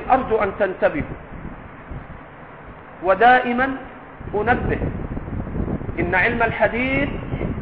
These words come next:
يحتاج إلى عمر. قد يأتي حديث ضعيف من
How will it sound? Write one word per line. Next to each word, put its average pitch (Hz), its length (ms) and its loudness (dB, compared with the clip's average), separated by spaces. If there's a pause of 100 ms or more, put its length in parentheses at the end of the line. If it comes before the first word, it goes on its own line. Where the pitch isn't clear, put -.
(220)
يحتاج 240 580 2
إلى 226 320 2
عمر. 208 400 6 (1700)
قد 226 160 6
يأتي 285 360 8
حديث 226 480 2 (2250)
ضعيف 262 360 8 (100)
من 277 180 2